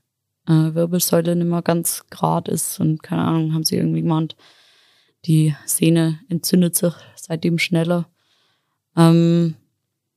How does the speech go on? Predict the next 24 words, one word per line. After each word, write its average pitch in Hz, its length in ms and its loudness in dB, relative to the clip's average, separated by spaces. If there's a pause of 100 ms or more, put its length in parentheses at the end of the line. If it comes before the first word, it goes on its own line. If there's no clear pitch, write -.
(800)
und 160 760 2
ja, 170 180 4
dann 165 180 2
hab 165 120 2
ich 170 100 2
halt 156 220 0
wieder 180 320 2
voll 180 200 0
lang 175 200 -2
keinen 170 180 -8
Sport - 280 -2
machen 180 240 -2
können. 185 380 -4 (880)
Und 165 600 0 (800)
haben 170 140 4
wir 165 80 4
gedacht, 165 560 -2 (220)
okay, 160 340 2
was 160 260 -4
könnt 170 320 -2
ihr 165 80 2
jetzt - 260 -4
irgendwie 165 360 0
machen, 165 680 -2